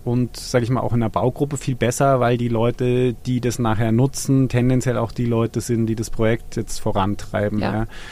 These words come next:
Speaker 1: Und die natürlich sich dann auch von vornherein einbringen können. Also das muss schon auch gelebt werden, ja. Und, ähm, wenn, wenn da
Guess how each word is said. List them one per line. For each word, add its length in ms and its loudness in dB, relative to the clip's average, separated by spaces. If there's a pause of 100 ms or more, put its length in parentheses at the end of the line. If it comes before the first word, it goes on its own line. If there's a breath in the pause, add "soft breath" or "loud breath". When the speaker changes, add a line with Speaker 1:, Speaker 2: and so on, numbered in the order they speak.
(420 loud breath)
Speaker 1:
Und 520 2
die 80 4
natürlich 420 4
sich 140 -2
dann 160 0
auch 120 -2
von 120 -2
vornherein 480 2
einbringen 520 2
können. 720 -2
Also 220 -4
das 260 -4
muss 200 2
schon 160 0
auch 180 0
gelebt 440 4
werden, 360 2
ja. 260 0
Und, 380 -2
ähm, 800 -2
wenn, 280 2
wenn 180 2
da 480 2